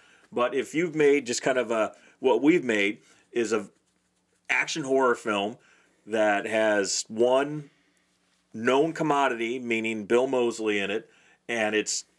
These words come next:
very well produced, but it's not reinventing the wheel. It's like, there's no point in sending it to one of those big festivals because it doesn't have the pedigree that they would require. So I'm not talking about that,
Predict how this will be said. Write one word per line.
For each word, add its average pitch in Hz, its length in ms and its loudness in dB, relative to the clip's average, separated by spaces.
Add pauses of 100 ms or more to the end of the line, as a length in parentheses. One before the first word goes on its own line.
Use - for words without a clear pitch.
(160)
very 135 280 2
well 147 180 2
produced, 135 600 2
but 117 120 0
it's 110 240 -4
not 127 460 0 (100)
reinventing 113 680 -2
the 98 60 -8
wheel. 123 540 4 (220)
It's - 120 -8
like, 117 300 -2
there's 156 180 2
no 165 120 4
point 156 280 0
in 135 40 -12
sending 143 340 -2
it 113 260 -4
to 131 180 -2
one 123 200 0
of 127 60 -2
those 117 160 0
big 110 240 -4
festivals 107 520 -4
because 104 560 -4
it - 300 -8
doesn't 120 340 -2
have 113 420 -2
the - 80 -4
pedigree 107 680 -2 (200)
that 104 160 -2
they 104 120 2
would 95 160 -2
require. 92 580 -4 (360)
So 127 220 0
I'm 147 100 0
not 165 200 0
talking 120 320 -2
about 82 280 -6
that, 113 320 -2